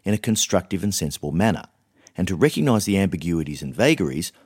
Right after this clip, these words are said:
of the path to benefit delivery. Make sure you test it with external scrutiny that avoids groupthink, and be able to speak in the language of value for the organisation.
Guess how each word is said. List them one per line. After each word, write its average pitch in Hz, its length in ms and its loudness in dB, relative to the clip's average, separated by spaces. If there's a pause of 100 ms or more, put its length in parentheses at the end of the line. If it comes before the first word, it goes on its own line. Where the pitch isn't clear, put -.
(140)
of - 140 -2
the - 80 0
path - 380 -10
to - 80 -10
benefit 113 380 0
delivery. - 420 -14 (760)
Make 104 160 0
sure 95 160 0
you 80 120 -2
test - 340 -2
it - 60 -6
with 120 100 -4
external 127 460 0
scrutiny 82 520 -2 (260)
that - 240 -4 (120)
avoids 85 460 2
groupthink, - 560 -4 (800)
and 107 100 -2
be 123 80 4
able 165 160 4
to 190 60 0
speak 131 280 2
in 117 80 2
the 110 60 2
language 98 380 2
of 90 80 0
value 87 460 0
for - 120 -8
the 80 120 -2
organisation. 76 760 -4